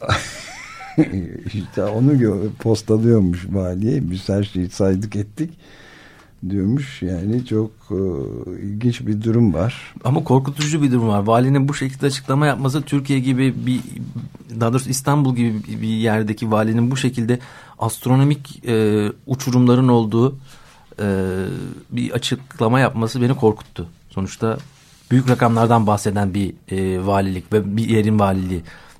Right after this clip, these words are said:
Speaker 2: İstanbul'dan bahsediyoruz, depremlerden bahsediyoruz, trafik sıkışıklığından bahsediyoruz. Bu gibi durumlarda en temel olarak güvence noktalarımızdan, daha doğrusu referans alacağımız ra-, rakamların çıkacağı yer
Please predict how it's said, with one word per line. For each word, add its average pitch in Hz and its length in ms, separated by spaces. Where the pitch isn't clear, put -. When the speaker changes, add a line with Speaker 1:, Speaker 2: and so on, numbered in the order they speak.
Speaker 2:
İstanbul'dan 95 560
bahsediyoruz, 92 540
depremlerden 95 680
bahsediyoruz, 95 440
trafik 95 300
sıkışıklığından 98 760
bahsediyoruz. 101 600
Bu 117 140
gibi 110 240
durumlarda 113 420
en 117 160
temel 104 300
olarak 98 360
güvence 104 340
noktalarımızdan, 92 640
daha 92 100
doğrusu 92 200
referans 104 360
alacağımız 98 540
ra-, 98 380
rakamların 101 580
çıkacağı 101 400
yer 139 200